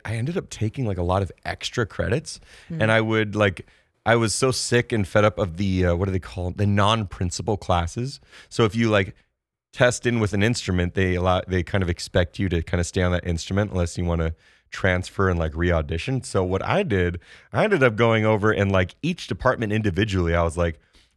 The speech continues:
Speaker 1: "Put me with these people." I was in the bass department, had private instruction bassist. In the drum department, I, I had all the labs and took with different, uh, drummers and, and private instruction there. I also did that with, with the vocal department. Even though I was a guitar principal, I was still, like,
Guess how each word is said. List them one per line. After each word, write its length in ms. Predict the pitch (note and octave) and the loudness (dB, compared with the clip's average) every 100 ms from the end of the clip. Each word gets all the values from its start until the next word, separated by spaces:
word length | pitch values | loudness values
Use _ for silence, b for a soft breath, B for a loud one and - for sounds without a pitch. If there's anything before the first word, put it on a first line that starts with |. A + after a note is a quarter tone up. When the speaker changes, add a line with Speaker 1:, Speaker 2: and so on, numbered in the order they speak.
| b | b
Speaker 1:
"Put 160 | - C3+ | 0 2
me 120 | B2+ | 2
with 360 | A2 G#2 - - _ _ _ - | 2 0 -2 -16 _ _ _ -4
these 220 | G2+ F#2 | -2 -2
people." 300 | - G#2 F2+ | 0 0 4
I 100 | F2+ | 4
was 240 | G2 F#2 - F2+ - | 4 0 -8 -14 -8
in 80 | G2 | -4
the 60 | F#2 | -2
bass 260 | A2+ A2+ - | 0 0 -2
department, 560 | G2+ G#2 G#2 G2+ G2 - b b | 0 0 2 -2 -4 -8 b b
had 180 | G2 F2+ | -2 0
private 280 | G#2 G2+ F#2+ | 2 0 -2
instruction 500 | F#2 G2+ F#2 - E2+ | -4 0 0 -2 -2
bassist. 440 | F#2+ G2 F#2+ - | 0 0 -4 -6
In 120 | F#2+ | -6
the 60 | F2 | -4
drum 220 | F#2 G#2+ | 0 0
department, 580 | G2 F#2 G2+ F#2+ G2 G2 - b b | 0 -2 0 0 0 -4 -8 b b
I, 120 | F2+ - | -4 0
I 60 | F#2+ | 2
had 120 | F#2+ | 2
all 120 | F#2 | 0
the 80 | E2+ | 0
labs 400 | E2 F#2 F#2+ F2+ | 2 4 4 2
and 120 | F#2 | -2
took 180 | - G2 | -6 -6
with 140 | F#2+ D2+ | -6 -4
different, 400 | F2+ - E2+ - | -4 -2 -6 -4
uh, 320 | F2 E2+ D#2+ D#2+ - | -2 0 0 -4 -10
drummers 520 | - F#2+ F#2+ F2+ E2 | -2 0 0 -2 -4
and, 200 | F2+ E2+ | -4 -4
and 120 | E2+ E2 | -4 -4
private 240 | F#2+ F2 | -2 -2
instruction 440 | E2+ - E2+ - E2+ | -4 -4 -4 -4 -4
there. 360 | E2 E2+ E2+ - b b b | -2 0 -2 -6 b b b
I 60 | |
also 260 | F#2 F#2+ F#2+ | 2 2 0
did 120 | F#2 | -2
that 120 | F#2 F#2 | 0 0
with, 200 | F2 - | -2 -2
with 160 | F#2+ | -4
the 60 | D#2+ | -2
vocal 300 | E2 F2 F2+ | -2 -2 -4
department. 540 | F2 - F#2+ F#2 F#2 - _ F#2 | -6 -2 -2 -2 -4 -8 _ -6
Even 160 | F2 | -2
though 80 | F2+ F2+ | 0 0
I 40 | |
was 140 | E2+ | -2
a 40 | D#2 | -4
guitar 300 | E2+ F#2+ F#2 | -4 0 -2
principal, 400 | - E2 - E2 | -2 -8 -6 -6
I 40 | D#2+ | -6
was 120 | D2+ | -8
still, 260 | - G#2+ | -6 -2
like, 220 | F2 D#2 | -2 -2